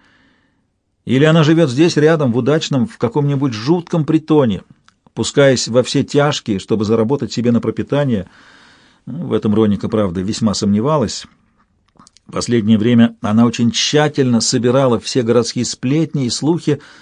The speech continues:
но ни словечко о дочери её ушей так и не достигло. Если Альтия жива, значит, она уехала из Удачного.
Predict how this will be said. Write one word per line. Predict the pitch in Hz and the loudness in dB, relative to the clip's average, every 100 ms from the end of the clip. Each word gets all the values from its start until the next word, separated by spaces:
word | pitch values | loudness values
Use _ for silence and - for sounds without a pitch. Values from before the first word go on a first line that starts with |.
| _ _ _ | _ _ _
но | 120 143 | -2 4
ни | 160 | 4
словечко | 175 165 175 156 196 - - 135 | 4 4 4 4 2 2 0 2
о | |
дочери | 120 135 202 - 143 101 - _ - | 2 2 2 2 0 0 -6 _ -8
её | 110 117 156 | -4 0 0
ушей | 135 156 | 0 -2
так | 147 131 | -2 -2
и | 139 | -2
не | 135 | 0
достигло. | 127 - 110 87 85 _ _ _ _ _ - | -2 -4 -8 -8 -12 _ _ _ _ _ -6
Если | 107 120 113 | -6 -2 0
Альтия | 110 123 113 | 0 0 0
жива, | 98 101 107 165 175 _ _ _ _ _ _ _ _ - | 0 0 2 0 -2 _ _ _ _ _ _ _ _ -10
значит, | 92 113 143 156 | -2 0 0 0
она | 147 | 2
уехала | 156 139 120 104 95 | 2 2 0 0 -2
из | 95 92 | -4 -4
Удачного. | 87 85 - 87 - | -6 -6 -8 -14 -16